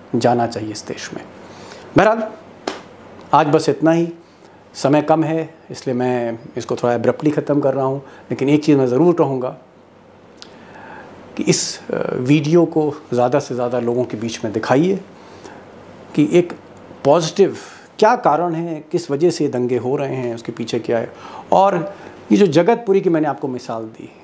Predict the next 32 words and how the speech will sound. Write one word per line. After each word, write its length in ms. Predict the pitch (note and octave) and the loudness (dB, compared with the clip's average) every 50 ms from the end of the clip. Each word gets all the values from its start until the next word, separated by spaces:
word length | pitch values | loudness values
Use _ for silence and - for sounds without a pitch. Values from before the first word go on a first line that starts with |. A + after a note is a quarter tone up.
| - - - - - - - | -20 -20 -20 -20 -14 -4 -2
ये 100 | G#3 G3+ | -2 0
किस 280 | G3+ - B3 A#3 - | 2 2 2 2 4
तरह 180 | - F#3 F3+ F3 | 4 4 4 2
से 200 | E3+ - F#3+ F#3 | 0 0 -2 -4
चीज़ों 300 | - - C#3+ C3+ D#3 D3+ | -2 -2 -4 -2 -2 -2
को 120 | D3 D3 | -2 -2
dilute 460 | B2+ G#2+ A2+ A2 A2 A2+ B2 A#2 A2+ | -4 -2 -4 -6 -4 -6 -8 -8 -10
कर 100 | - - | -12 -14
सकती 440 | - - - - - - - - - | -16 -18 -20 -20 -20 -20 -20 -20 -20
है 100 | - - - - - - - - - - - - - | -20 -20 -20 -20 -20 -20 -20 -20 -20 -20 -10 -2 0
और 100 | - D#3 | 0 2
देश 280 | C#3 C#3 F3+ G3 G3 G3 | 4 6 6 4 4 2
फिर 200 | - - G3+ G3 | 0 0 0 0
से 140 | G3+ D#3+ | 0 -2
कैसे 440 | C#3+ - - - - - C3 A2+ - - - - - - - - | -2 -2 -2 -2 -2 -2 -4 -4 -4 -8 -14 -20 -20 -18 -2 2
इस 360 | - F3 - - - - - - - | 2 2 2 0 -4 -8 -4 0 0
आर्थिक 480 | D3 D3+ D#3+ D3+ - - - G3+ G3+ | 2 2 0 -2 -4 -2 -2 -2 -2
मंदी 360 | D3+ C3 C3+ C3 C3+ C3 D3+ C#3 | -2 -2 -2 -2 0 0 0 -2
के 80 | B2+ | -2
दौर 200 | A2+ A#2+ A#2 A#2 | -4 -6 -6 -8
में 140 | A#2+ B2+ B2+ | -8 -8 -10
रफ्तार 380 | A2+ G#2+ - - - A2+ G#2+ - | -10 -12 -10 -8 -8 -6 -6 -8
पकड़ 280 | - - - - - | -10 -14 -14 -16 -16
सकता 320 | - - - - - - - | -18 -18 -20 -20 -20 -20 -20
है। 840 | - - - - - - - - - - - - - - - - - - | -20 -20 -20 -20 -18 -18 -18 -18 -20 -20 -2 0 0 0 0 -2 -10 -14
<clears throat> 100 | - - | -2 2
ये 60 | F3 F#3+ | 2 2
सवाल 380 | F#3+ - C#3 C#3 B2 A#2 G#2+ - - - - - - - - - - - - - - - - - | 2 2 2 2 0 0 -2 -6 -14 -20 -20 -20 -20 -20 -20 -20 -20 -20 -20 -20 -18 -12 0 2
हमें 140 | C#3+ C#3 | 4 4
जाहिर 240 | B2 B2+ B2 A#2 A#2+ | 4 2 0 -2 -2
तौर 220 | A2+ A#2 A2+ A2 - | -4 -4 -6 -4 -4
पे 120 | - - | -6 -6